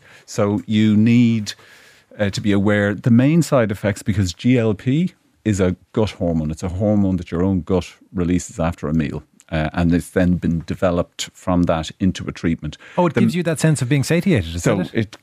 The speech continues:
Speaker 1: goes to your brain and makes you feel fuller. It goes to your stomach and delays your gastric emptying. Uh, and it slows bowel transit a little bit. So the side effects are mainly G I, nausea, um,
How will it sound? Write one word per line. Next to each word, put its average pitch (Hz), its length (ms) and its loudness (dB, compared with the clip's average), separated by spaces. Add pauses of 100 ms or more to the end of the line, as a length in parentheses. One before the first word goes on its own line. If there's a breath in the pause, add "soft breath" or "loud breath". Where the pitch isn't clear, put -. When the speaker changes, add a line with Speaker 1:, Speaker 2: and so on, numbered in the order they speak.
(140)
Speaker 1:
goes 123 220 0
to 123 100 0
your 110 80 2
brain 131 460 4 (180)
and 110 140 4
makes 101 200 2
you 104 60 -4
feel 95 220 0
fuller. 131 440 -2 (120)
It 95 80 -8
goes 92 220 0
to 101 100 -6
your 95 80 0
stomach 110 540 -2 (120)
and 95 160 0
delays 95 340 2
your 90 120 -4
gastric 90 420 -4
emptying. 120 480 -2 (380 loud breath)
Uh, 95 400 0
and 95 440 0 (100)
it 101 140 -6
slows 104 800 -2
bowel 87 580 -2 (340)
transit 80 600 -6
a 80 80 -8
little 78 180 -4
bit. 67 280 -12
So 92 380 -2
the 107 100 -4
side 120 280 0
effects 135 260 -4
are 104 60 2
mainly 104 400 4
G 87 220 0
I, 69 300 -4 (480)
nausea, 101 600 0 (600 soft breath)
um, 82 600 0